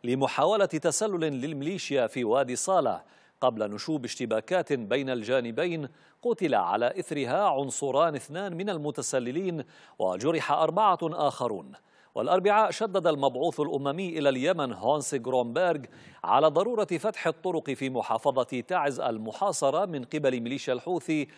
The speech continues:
منذ أكثر من ثمان سنوات، وأكد في إحاطة لمجلس الأمن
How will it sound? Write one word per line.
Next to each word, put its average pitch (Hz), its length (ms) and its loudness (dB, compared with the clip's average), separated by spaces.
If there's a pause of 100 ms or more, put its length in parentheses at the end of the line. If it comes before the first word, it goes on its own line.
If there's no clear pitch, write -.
(220)
منذ 151 300 0
أكثر 196 380 0
من 151 160 -2
ثمان 139 400 -2
سنوات، 127 600 0 (440)
وأكد 113 540 0
في 113 220 -6
إحاطة 156 460 0
لمجلس 113 580 -4
الأمن 147 460 -2